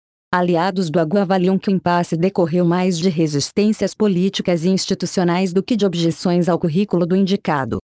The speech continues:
Nesse contexto, a aproximação com o Columbre é vista como tentativa de desarmar resistências e reduzir riscos para a votação.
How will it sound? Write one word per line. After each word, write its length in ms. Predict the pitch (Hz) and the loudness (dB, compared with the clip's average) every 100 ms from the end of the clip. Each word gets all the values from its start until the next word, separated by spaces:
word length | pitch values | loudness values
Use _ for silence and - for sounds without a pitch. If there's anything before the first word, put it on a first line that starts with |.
| _ _ | _ _
Nesse 300 | 196 190 - | 0 0 -2
contexto, 680 | - 170 147 160 147 - 127 - - | 0 0 0 0 0 -2 -6 -6 -4
a 80 | 175 | -2
aproximação 840 | 165 175 - 214 196 - 208 220 | 0 -4 0 0 0 -2 0 0
com 220 | 180 170 | 2 0
o 60 | 160 | 0
Columbre 520 | 220 202 190 165 170 | 0 2 2 2 2
é 140 | 170 | 0
vista 400 | 156 202 214 202 | 0 0 0 -4
como 220 | - 208 | 0 0
tentativa 600 | 208 185 180 175 - 190 | 0 0 0 -2 -2 0
de 140 | 185 170 | 0 0
desarmar 560 | 175 151 170 170 160 | 0 0 0 2 0
resistências 880 | 160 165 147 143 - 202 214 - 190 | 0 0 0 -2 0 0 0 0 -2
e 40 | 175 | -2
reduzir 480 | 175 170 165 165 | -2 -2 0 0
riscos 520 | 160 175 220 - 247 - | 0 0 -2 -2 -4 -2
para 220 | 190 185 | 0 0
a 20 | |
votação. 640 | 165 185 196 - - 117 | 0 0 -2 -2 -4 -4